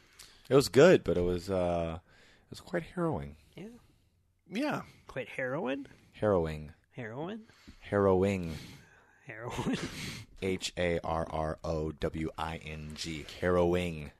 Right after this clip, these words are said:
Speaker 3: I don't know if we're ever gonna talk about that film someday, and we definitely don't need to talk about it in depth or anything like that.
Speaker 1: Right.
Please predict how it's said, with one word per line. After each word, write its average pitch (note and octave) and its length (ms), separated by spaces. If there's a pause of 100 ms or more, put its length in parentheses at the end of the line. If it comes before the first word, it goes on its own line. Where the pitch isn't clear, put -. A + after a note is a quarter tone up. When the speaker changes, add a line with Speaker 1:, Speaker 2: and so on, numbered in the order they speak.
Speaker 3:
I G3 80
don't F4 100
know E4+ 60
if B3 100
we're G3 80
ever F#3+ 120
gonna D3 120
talk F3 260
about A#2+ 200
that - 100
film G2 260
someday, G2 260
and G2 100
we G2 80
definitely A2+ 320
don't F2+ 140
need - 120
to - 60
talk - 400
about G2 320
it G2+ 120
in - 240
depth - 300
or E3 100
anything G3+ 280
like A3+ 200
that. A#3+ 280 (140)
Speaker 1:
Right. C#2+ 220